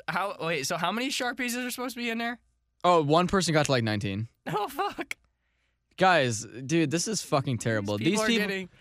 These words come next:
Speaker 2: these
Speaker 1: Hold
Speaker 2: people
Speaker 1: on,
Speaker 2: probably
Speaker 1: this one was pretty impressive. Hold on, let me go back and count.
Speaker 2: No, we gotta give this last person
Speaker 1: One,
Speaker 2: advice.
Speaker 1: two, three, four, five, <laughs> six, seven,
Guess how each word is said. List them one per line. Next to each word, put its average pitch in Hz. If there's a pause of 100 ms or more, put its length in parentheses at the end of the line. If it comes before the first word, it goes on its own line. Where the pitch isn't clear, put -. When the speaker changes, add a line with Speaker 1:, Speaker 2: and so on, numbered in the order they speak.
Speaker 2:
these 202
Speaker 1:
Hold 269
Speaker 2:
people 247
Speaker 1:
on, 196
Speaker 2:
probably 196
Speaker 1:
this -
one -
was 175
pretty 196
impressive. 147
Hold 165
on, 139
let 185
me 202
go 175
back 151
and 131
count. 117 (220)
Speaker 2:
No, 220
we 202
gotta 247
give 214
this 196
last 196
person 165
Speaker 1:
One, 156
Speaker 2:
advice. 135
Speaker 1:
two, 165
three, 151
four, 143
five, 143
<laughs> -
six, -
seven, 202